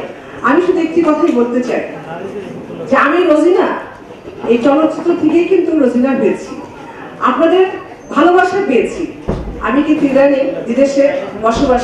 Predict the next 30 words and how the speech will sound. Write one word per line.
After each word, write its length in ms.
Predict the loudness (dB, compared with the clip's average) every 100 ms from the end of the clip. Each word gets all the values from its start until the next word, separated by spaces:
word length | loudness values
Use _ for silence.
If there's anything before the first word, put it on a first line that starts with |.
| 0
করি, 220 | 0 0 -2 -10 -10 0
কিন্তু 200 | 2 4
এই 120 | 2
চলচ্চিত্রের 600 | 2 4 4 2 0 0 2
টানেই 340 | 2 2 2
কিন্তু 300 | 2 2 0 -4 -4
আমি 240 | -2 2 2
আবার 280 | 2 2 0 -6 -4
এই 160 | -2 0 -4 -12 -16 -10
ফিল্ম 240 | -4 -2 0
ইন্ডাস্ট্রিতে 480 | 2 0 -2 -6
ফিরে 200 | -2 0
এসেছি। 420 | 0 -2 -8 -10 -14 -14 -16 -16 -16 -14 -14 -12 0
কারণটা 460 | 2 4 4 4 2 0 -6 -14 -18 -18 -18 -18 -18 -18 -6
কোথায়? 360 | -2 2 2 2 -4 -8 -14 -16 -2
যে 120 | 0
না, 160 | 2 0 -2 -8 -12 -16 -20 -20 -6
আমার 240 | 0 2 2
পরিচয় 340 | 2 4 4 2
হলো 180 | 2 2
চলচ্চিত্রের 640 | 2 2 2 0 2 2 2
রোজিনা। 340 | 0 0 -2 -6 -12 -16 -16 -14 -14 0
এই 140 | 2 4
চলচ্চিত্র 500 | 2 2 2 0 2
থেকে 160 | 2
আমি 240 | 4 4 4
আজ 160 | 2 -4 -12 -8
অনেক 240 | -2 0 0
কিছু 220 | 0 0
পেয়েছি, 360 | 0 0 -2